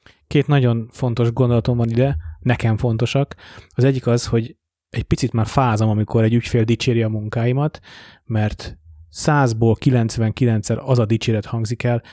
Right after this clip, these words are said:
„Te olyan jól kapod el a pillanatokat.” Mint hogyha tényleg, amit te mondasz, hogy a megrendezettség,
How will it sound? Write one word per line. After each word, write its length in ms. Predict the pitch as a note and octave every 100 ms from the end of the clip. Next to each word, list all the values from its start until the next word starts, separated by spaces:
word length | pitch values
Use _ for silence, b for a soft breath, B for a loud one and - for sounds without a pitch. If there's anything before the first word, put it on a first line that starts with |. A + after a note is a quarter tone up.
| B
„Te 140 | - -
olyan 280 | F3 D#3+ A#2
jól 200 | A2+ G#2
kapod 320 | - - A2
el 80 | G2+
a 60 | G2
pillanatokat.” 880 | A2 G#2 G2 G2 G#2+ A2+ - - _ _ B B
Mint 180 | - B2+
hogyha 220 | C3+ -
tényleg, 360 | C3+ F#3 F#3+ D3
amit 240 | A#2+ A#2
te 100 | -
mondasz, 680 | B2 A#2 A#2+ C3+ C#3+ - - _ _ _
hogy 200 | - B2
a 20 | B2+
megrendezettség, 1400 | D3+ C3+ A2+ A2 G#2+ A#2 C3 - - C3+ C#3+ D3+ -